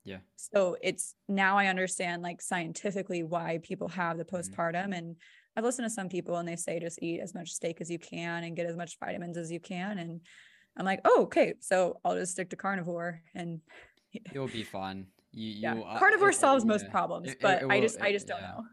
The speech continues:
Speaker 1: Yeah.
Speaker 2: <laughs> Yeah.
Speaker 1: No, I feel you.
Speaker 2: <laughs> But, um, yeah, well, cool.
Speaker 1: Cool.
Speaker 2: Anything else you wanna throw in there, Josh?
Speaker 1: No, this
Speaker 2: Wrap
Speaker 1: was super,
Speaker 2: this.
Speaker 1: super fun. And, and, um,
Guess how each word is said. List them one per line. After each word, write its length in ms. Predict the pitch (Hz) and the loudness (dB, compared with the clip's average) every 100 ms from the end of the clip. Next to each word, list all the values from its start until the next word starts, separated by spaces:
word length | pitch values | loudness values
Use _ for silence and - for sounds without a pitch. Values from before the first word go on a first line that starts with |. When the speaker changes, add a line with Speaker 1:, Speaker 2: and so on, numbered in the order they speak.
| _ _ | _ _
Speaker 1:
Yeah. 260 | 107 98 104 | -8 -8 -4
Speaker 2:
<laughs> 280 | 320 302 294 | 0 0 2
Yeah. 320 | 214 - 311 | 0 2 0
Speaker 1:
No, 100 | - | -2
I 80 | - | -2
feel 200 | - 202 | -4 -4
you. 220 | 95 92 _ _ _ _ _ - | -4 -6 _ _ _ _ _ -14
Speaker 2:
<laughs> 440 | 349 330 294 240 - | -10 -10 -10 -14 -6
But, 420 | - 165 170 - _ | 0 2 2 -2 _
um, 540 | - 143 143 - 190 196 - | -4 -2 -4 -4 -6 -6 -2
yeah, 400 | 247 311 294 220 | 0 0 0 0
well, 180 | 240 262 | -2 -4
cool. 720 | - - 339 359 320 339 156 | -6 -4 0 2 2 2 0
Speaker 1:
Cool. 220 | 101 95 - _ _ _ | -4 -6 -12 _ _ _
Speaker 2:
Anything 320 | 202 233 254 | 0 2 2
else 260 | 226 226 226 | 4 2 2
you 80 | 233 | 0
wanna 140 | 226 | 0
throw 220 | 226 220 214 | 0 0 2
in 80 | 220 | 0
there, 140 | 220 | -2
Josh? 640 | 226 220 226 226 - - - | 0 0 0 -2 -10 -16 -8
Speaker 1:
No, 260 | 120 147 107 | -2 0 0
this 180 | 120 | -2
Speaker 2:
Wrap 120 | - - | 0 -2
Speaker 1:
was 40 | |
super, 540 | - 143 123 110 107 | -4 -6 -4 -2 -4
Speaker 2:
this. 0 | |
Speaker 1:
super 360 | 101 - 127 113 | -6 -8 -8 -10
fun. 460 | - 123 90 90 76 | -6 -6 -6 -10 -10
And, 420 | 92 95 95 - - | -8 -8 -10 -14 -12
and, 540 | 98 95 92 92 - | -10 -8 -10 -12 -12
um, 600 | 95 95 90 90 90 98 | -8 -8 -8 -12 -14 -16